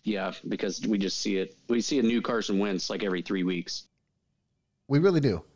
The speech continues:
Speaker 2: Um, and now some of that, though, you go back to, there was a game I think Carson Wentz had, like, twelve attempts or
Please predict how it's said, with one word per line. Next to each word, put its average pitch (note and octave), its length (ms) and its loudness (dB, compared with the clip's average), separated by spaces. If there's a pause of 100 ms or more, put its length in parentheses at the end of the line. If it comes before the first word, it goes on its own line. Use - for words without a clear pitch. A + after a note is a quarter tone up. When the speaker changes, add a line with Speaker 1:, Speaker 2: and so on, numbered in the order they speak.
Speaker 2:
Um, A2 400 -2 (400)
and A#2 140 0
now A#2+ 200 2
some D3+ 240 -4
of E3+ 60 0
that, F#2+ 220 -2
though, F#2+ 200 -2
you A2 140 -6
go A2+ 120 0
back G2 220 -2
to, G2 340 -6 (340)
there B2 120 -2
was A2 120 -4
a G#2 40 -6
game G#2 180 -2
I F#2+ 80 -4
think G#2 200 -8
Carson G2+ 300 -6
Wentz G2 160 -6
had, F#2+ 200 -4 (1160)
like, G2+ 160 -6
twelve G#2 260 0
attempts A#2 420 -6
or E2+ 180 -8